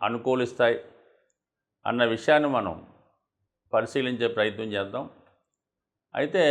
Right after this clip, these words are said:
రాహుగ్రహం ఒక విధంగా తాంత్రిక గ్రహం, అందువలన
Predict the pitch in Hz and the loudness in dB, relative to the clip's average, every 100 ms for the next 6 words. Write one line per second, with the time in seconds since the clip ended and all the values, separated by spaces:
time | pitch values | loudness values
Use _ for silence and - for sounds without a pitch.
0 | 143 151 - - - 107 110 147 165 160 | 6 2 -4 -20 -6 2 6 6 6 0
1 | 143 156 156 135 123 139 - _ _ _ | 4 4 4 2 0 -8 -16 _ _ _
2 | _ _ _ _ _ _ _ - 117 131 | _ _ _ _ _ _ _ -8 -2 0
3 | 127 147 147 131 117 127 - _ _ _ | 2 2 4 4 4 0 -10 _ _ _
4 | 110 131 165 170 160 156 135 127 117 90 | 4 4 4 -2 -4 -4 2 2 2 -4
5 | - _ _ _ _ _ _ _ _ _ | -12 _ _ _ _ _ _ _ _ _
6 | _ 110 135 139 135 151 | _ -4 -2 2 2 4